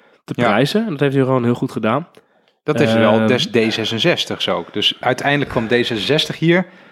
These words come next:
Speaker 2: misschien toch wel goed voor de dag. Met een capabele minister
Speaker 1: Ja,
Speaker 2: die
Speaker 1: dat
Speaker 2: inderdaad
Speaker 1: denk
Speaker 2: een
Speaker 1: ik
Speaker 2: keer
Speaker 1: zeker.
Speaker 2: pragmatisch was.
Speaker 1: Zeker, zeker. Ehm, en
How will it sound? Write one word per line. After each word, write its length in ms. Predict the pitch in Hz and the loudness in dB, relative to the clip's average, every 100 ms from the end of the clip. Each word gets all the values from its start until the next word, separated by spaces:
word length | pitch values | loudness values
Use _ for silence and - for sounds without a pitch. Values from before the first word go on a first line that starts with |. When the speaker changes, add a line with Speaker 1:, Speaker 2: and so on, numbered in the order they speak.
| _ _ _ | _ _ _
Speaker 2:
misschien 240 | - 170 | -4 -2
toch 160 | 165 165 | -2 -4
wel 100 | 151 | -4
goed 160 | - | -4
voor 120 | - 147 | -4 0
de 60 | |
dag. 240 | 104 85 - | 0 0 -4
Met 200 | 101 - | -8 -6
een 140 | 104 - - _ _ | -8 -10 -20 _ _
capabele 560 | - 120 131 127 123 117 | -6 -4 -2 -2 0 0
minister 480 | 113 113 123 - 220 | 0 2 0 2 4
Speaker 1:
Ja, 60 | |
Speaker 2:
die 60 | 208 120 | 4 2
Speaker 1:
dat 40 | 123 | 2
Speaker 2:
inderdaad 200 | 135 113 | 2 2
Speaker 1:
denk 140 | 139 | 2
Speaker 2:
een 60 | 127 | 0
Speaker 1:
ik 60 | |
Speaker 2:
keer 180 | - 147 | 2 2
Speaker 1:
zeker. 140 | 127 165 | 0 -2
Speaker 2:
pragmatisch 680 | 143 - 151 143 110 110 | -2 0 0 0 0 -4
was. 380 | 90 95 165 - - | -2 -4 -4 -10 -10
Speaker 1:
Zeker, 460 | - 156 - - | 0 0 0 -6
zeker. 480 | - 135 - 78 127 - | 0 0 0 -4 -6 -4
Ehm, 120 | 110 | 0
en 440 | 107 104 104 101 | 2 2 0 -6